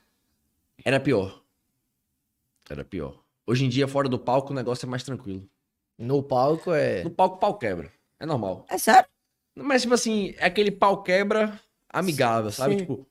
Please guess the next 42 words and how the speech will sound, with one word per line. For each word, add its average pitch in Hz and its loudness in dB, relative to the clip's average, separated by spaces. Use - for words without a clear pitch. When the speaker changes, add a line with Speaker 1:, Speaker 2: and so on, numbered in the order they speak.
Speaker 1:
um 160 -2
quer 143 -4
botar 127 -2
o 117 -2
braço 120 -2
na 104 -8
frente 113 -12
do 107 -6
outro. 135 0
Speaker 2:
É 156 6
isso 160 4
que - -6
eu 190 4
tava 190 0
vendo. 143 -8
Speaker 1:
É, 135 4
eu 147 2
vi 156 2
um 185 0
vídeo 160 -2
engraçado 147 4
hoje, 135 4
um 185 2
atleta 170 -2
passando 165 -6
o - -8
braço 135 0
assim 120 -8
na 117 -4
frente 117 -6
do 107 -4
outro. 101 0
Speaker 2:
<laughs> 160 4
Aí 190 10
fica 170 2
Speaker 1:
Só 262 8
que - 8
Speaker 2:
naquela - -
Speaker 1:
assim, - -12
desceu 254 2
do 220 -2
palco, 160 -4